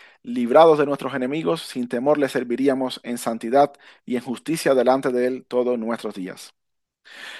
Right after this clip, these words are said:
Y notemos aquí cómo la venida de Cristo en cumplimiento del nuevo pacto es vinculada al pacto de Dios con David en la casa de David su siervo, y al pacto de Dios con Abraham, del juramento que hizo Abraham su padre.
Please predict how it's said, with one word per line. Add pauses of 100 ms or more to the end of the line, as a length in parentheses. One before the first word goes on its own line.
(140)
Y
notemos
aquí
cómo
la
venida
de
Cristo
en
cumplimiento
del
nuevo
pacto (100)
es
vinculada
al
pacto
de
Dios
con
David (580)
en
la
casa
de
David
su
siervo, (280)
y
al
pacto
de
Dios
con
Abraham, (920)
del
juramento
que
hizo
Abraham
su
padre.